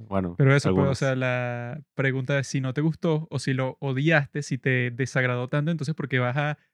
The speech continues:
Speaker 2: obsesionarte cien por ciento y que no, es tan malo que pasó esto y pasó esto y pasó esto? Y que, ok, lo puedes hacer de vez en cuando, o sea, porque así le toca a todo el mundo que si no te gustó, bueno, eso, lo criticas con tus amigos y dices por qué es terrible y eso.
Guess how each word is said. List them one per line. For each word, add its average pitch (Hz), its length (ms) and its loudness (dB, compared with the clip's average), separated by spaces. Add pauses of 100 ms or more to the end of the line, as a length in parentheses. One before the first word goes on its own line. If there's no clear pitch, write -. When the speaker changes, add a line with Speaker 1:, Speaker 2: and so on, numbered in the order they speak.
(120)
Speaker 2:
obsesionarte 139 760 2
cien 147 200 0
por 147 120 -2
ciento 151 200 0
y - 20 -6
que 143 60 -2
no, 143 120 0
es - 80 -4
tan 147 140 0
malo 165 240 2
que 156 80 -10
pasó 156 220 -2
esto 156 140 0
y 151 40 0
pasó 160 200 0
esto 151 120 2
y 139 40 -2
pasó 151 200 0
esto? 143 180 -4 (480)
Y 139 100 2
que, 131 320 4
ok, 131 140 0 (120)
lo 131 180 0
puedes 143 300 0
hacer 151 360 2
de 170 140 0
vez 175 140 2
en 180 100 -2
cuando, 165 380 0
o 233 100 -12
sea, 131 240 0
porque 127 380 -4
así 131 240 -2
le 143 280 4
toca 151 640 0
a 131 60 -2
todo 135 200 -6
el 139 80 -4
mundo 156 240 -4
que 170 80 -4
si 160 120 -6
no 131 100 -2
te 156 60 -4
gustó, 156 340 -2
bueno, 143 300 -2
eso, 131 240 -4
lo 120 400 -4
criticas 131 500 0
con 151 180 -4
tus 135 580 -4
amigos 151 520 0
y 143 40 2
dices 131 300 -4
por - 140 -6
qué 131 80 -8
es - 40 -12
terrible 147 380 0
y 135 60 0
eso. 156 200 -4